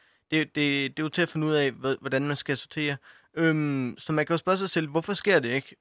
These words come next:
Øhm, og, øh, og jeg tror meget, det handler om det, det her med nudging, som du også selv nævner, med at, øhm, at vi skal nudge folk til at, øh, at sortere affaldet, og så skal det,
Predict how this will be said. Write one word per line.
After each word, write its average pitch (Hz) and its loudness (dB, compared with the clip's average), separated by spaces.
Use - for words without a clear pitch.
Øhm, 131 4
og, 139 6
øh, 127 2
og 147 2
jeg 156 6
tror 202 4
meget, 175 8
det 180 4
handler 185 2
om 160 0
det, - -8
det 160 0
her 160 2
med 143 2
nudging, 143 0
som 147 -6
du 139 2
også 143 -2
selv 143 0
nævner, 135 -2
med 135 0
at, 127 0
øhm, 120 0
at 131 -6
vi 143 -2
skal 147 0
nudge 151 2
folk 143 0
til 143 0
at, 120 4
øh, 117 0
at 131 -6
sortere 139 -2
affaldet, 127 -2
og 131 -4
så 135 -6
skal 135 -4
det, 123 -8